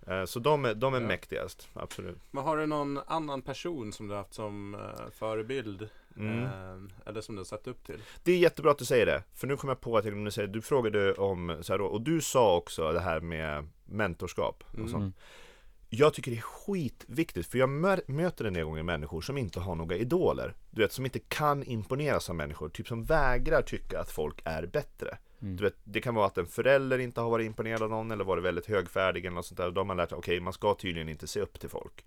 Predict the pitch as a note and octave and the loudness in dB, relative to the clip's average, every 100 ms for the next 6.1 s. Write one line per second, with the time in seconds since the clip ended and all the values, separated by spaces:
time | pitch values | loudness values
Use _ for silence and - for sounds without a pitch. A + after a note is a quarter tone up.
0 | - G2+ G2+ F#2+ - F#2+ F2+ F2 - E2 | -14 -6 -2 -2 -4 -8 -4 -4 -2 -2
1 | D#2 G2 - D#2+ B1 D#2+ - - - - | 0 -4 -6 -12 -10 -10 -12 -18 -20 -20
2 | - - - - C3 C#3+ C3+ A#2+ A2 G#2 | -20 -20 -18 -4 -2 2 4 4 0 0
3 | G#2 - C#3+ B2+ D3+ - F2+ C2+ D2 - | -2 -2 -2 0 0 -2 -4 -4 -6 -8
4 | F#2 F2 E2+ D#2+ E2 D#2 F#2+ G#2+ F#2+ F2+ | -6 -4 -4 -2 -4 -4 -4 -4 -2 -2
5 | G#2+ F#2+ E2 E2+ E2 D#2 D#2+ F2 D#2 D2 | 0 2 2 2 2 -2 -6 -4 -4 -4
6 | D2+ | -8